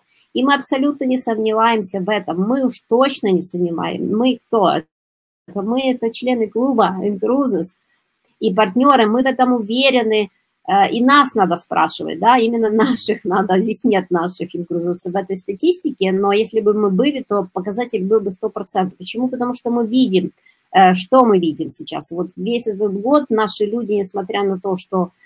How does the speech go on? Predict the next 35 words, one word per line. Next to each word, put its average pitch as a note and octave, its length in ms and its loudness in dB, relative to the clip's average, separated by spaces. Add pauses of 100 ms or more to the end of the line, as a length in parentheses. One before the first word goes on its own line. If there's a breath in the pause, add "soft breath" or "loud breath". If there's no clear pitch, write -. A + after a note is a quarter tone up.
(140)
было G#3 260 6
тяжело, A3 560 2
несмотря G#3 460 -4
на G3+ 120 -4
то, F#3+ 120 -6
что F#3+ 240 -6
не C4 180 0
было A#3+ 200 -2
круиза, A3+ 340 -2
все A3+ 200 -4
накапливали F#3+ 600 0
круизный F#3 420 0
доллар, B3+ 360 2
и - 140 -4
все A#3+ 200 -4
выискивали, G#3+ 680 -2
как C4 200 0
бы A#3+ 80 0
быстрее A3 420 -2
забронировать F#3+ 640 -2
круиз. F#3 240 -2
Где A3 560 2
вот A#3 200 -4 (140)
только A3+ 300 -2
какой-то F#3+ 360 -4
круиз G3 240 -4
появится, C4+ 680 -2 (300)
никого A#3 420 0
ничего A#3+ 500 0
не A3+ 120 2
останавливает, A3+ 680 -2
наши G3 400 -4
люди G3 200 -4
все F#3 160 -10
равно F#3+ 380 -2